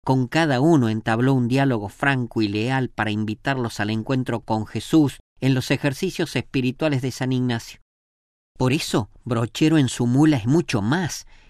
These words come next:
que una imagen fuerte de cura, decidora, cercana, santa. Porque como esas vertientes que brotan el agua que viene de lo alto de la montaña, por su conexión sacerdotal con Dios,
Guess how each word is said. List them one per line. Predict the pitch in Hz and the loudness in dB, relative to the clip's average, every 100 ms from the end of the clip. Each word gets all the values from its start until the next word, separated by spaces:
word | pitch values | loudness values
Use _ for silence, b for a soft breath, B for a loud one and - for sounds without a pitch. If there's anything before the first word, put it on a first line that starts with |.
| b | b
que | - 117 | -2 2
una | 139 143 127 113 | 4 4 4 2
imagen | 123 131 156 135 - 107 101 101 | 2 2 0 -2 -8 -8 -6 -6
fuerte | - 123 110 - 104 | -2 0 0 -4 -10
de | 101 | -10
cura, | - 135 127 101 - b b b b | -2 0 2 0 -8 b b b b
decidora, | 120 - 117 123 135 110 | -8 -4 -2 0 0 -2
cercana, | - 107 104 131 120 107 | -4 -8 -6 -6 -4 -4
santa. | 127 113 107 - - _ _ _ - | -4 -6 -6 -12 -20 _ _ _ -2
Porque | 135 135 135 | -2 0 -2
como | - 139 135 196 | 2 4 6 4
esas | - 180 131 | 2 -2 0
vertientes | 123 113 - 156 165 170 147 - | 0 0 -2 0 0 0 -4 -4
que | - 110 | -4 0
brotan | 127 175 175 - 113 107 | 0 0 0 -2 -4 -2
el | 110 117 | 0 0
agua | 131 151 156 165 170 | 0 0 0 2 2
que | 165 - 107 | 0 -4 -4
viene | 101 123 156 160 120 | -2 0 2 2 0
de | 101 | -2
lo | 98 117 | -2 -2
alto | 196 160 - 107 | 0 -2 -2 -4
de | 104 | -4
la | 107 | -2
montaña, | 107 113 - 139 139 151 151 _ _ - | -2 -2 -2 0 2 2 0 _ _ -2
por | 135 | 0
su | - 143 | 2 2
conexión | - 139 139 - 190 185 | 4 4 2 0 -2 -2
sacerdotal | - 139 - - 120 123 123 170 175 | 0 -2 -2 -2 -2 -2 -2 -2 -4
con | - 123 120 | 0 2 4
Dios, | 143 175 | 4 4